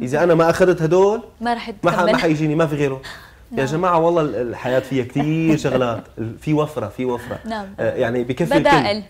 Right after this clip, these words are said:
Speaker 1: يعني عندنا نحن قطعة جاتو صغيرة ب-، بموضوع المفاوضات بيدربوا
Speaker 2: صح.
Speaker 1: أحيانًا إنه
Speaker 2: آه.
Speaker 1: أنت كبر الكيكة شوي.
Speaker 2: والكل
Speaker 1: يعني أنت
Speaker 2: ياخذ.
Speaker 1: شايف الكيكة هالقد،
Speaker 2: صحيح.
Speaker 1: فأنت ما حتكفيكم أنتوا اثنين.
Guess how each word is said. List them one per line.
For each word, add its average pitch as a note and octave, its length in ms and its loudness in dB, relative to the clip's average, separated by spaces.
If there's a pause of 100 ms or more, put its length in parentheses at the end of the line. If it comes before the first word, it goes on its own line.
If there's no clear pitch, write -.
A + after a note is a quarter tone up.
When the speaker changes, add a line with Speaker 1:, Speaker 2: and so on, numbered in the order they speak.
Speaker 1:
يعني A#2+ 280 -2
عندنا D3+ 260 2
نحن D3 180 0
قطعة C#3+ 340 0
جاتو D3+ 320 2
صغيرة C#3 340 -2
ب-، A#2+ 240 -6
بموضوع A#2+ 360 0
المفاوضات C#3+ 520 -2 (360)
بيدربوا C#3+ 340 0
Speaker 2:
صح. C3 80 0
Speaker 1:
أحيانًا C#3 400 2
إنه B2 120 -2
Speaker 2:
آه. - 20 0
Speaker 1:
أنت C3+ 140 -2
كبر A#3 400 4
الكيكة G#3+ 400 4
شوي. F#3+ 280 2 (400)
Speaker 2:
والكل B3 220 -2
Speaker 1:
يعني D#4 160 6
أنت - 100 4
Speaker 2:
ياخذ. - 120 2
Speaker 1:
شايف G#3+ 160 6
الكيكة G3+ 420 6
هالقد، B2 320 4
Speaker 2:
صحيح. C#3+ 340 0
Speaker 1:
فأنت D#3+ 220 4
ما F#3+ 100 2
حتكفيكم D3 540 -4
أنتوا B2+ 160 -6
اثنين. A#2+ 180 -6